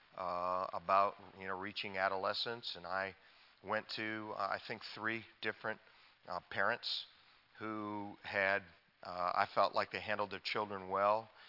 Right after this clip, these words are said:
and had been through this. I asked them what they did, you know, spent some time praying and thinking about it, and, um, basically wrote up a plan of what I was gonna talk about and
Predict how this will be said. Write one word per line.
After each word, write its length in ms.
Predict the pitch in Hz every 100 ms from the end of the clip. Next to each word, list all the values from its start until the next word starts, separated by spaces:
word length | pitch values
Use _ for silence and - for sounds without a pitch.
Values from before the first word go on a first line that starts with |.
| - - -
and 400 | 98 98 95 95
had 220 | 101 90
been 200 | 107 104
through 240 | - 113
this. 260 | 110 113 -
I 120 | 101
asked 260 | 101 - -
them 140 | 104
what 200 | 107 110
they 120 | 104
did, 340 | 101 98 101 127 131 - - - -
you 80 | -
know, 100 | 101
spent 380 | 120 - 113 113
some 180 | - 107
time 300 | - 107 107
praying 400 | - 110 110 117
and 80 | 98
thinking 320 | 113 107 113
about 320 | 98 101 101
it, 140 | 120 - _ _ - - - -
and, 480 | 90 95 98 101 98
um, 300 | 98 98 98 95
basically 380 | 104 - 110
wrote 260 | 95 101 104
up 160 | 110 -
a 40 |
plan 440 | - 101 98 107
of 140 | 120 95 - _ - - - _
what 160 | - 104
I 20 |
was 120 | 101
gonna 220 | 101 107 98 - -
talk 300 | - 110 104
about 380 | 110 104 110 131
and 140 | 95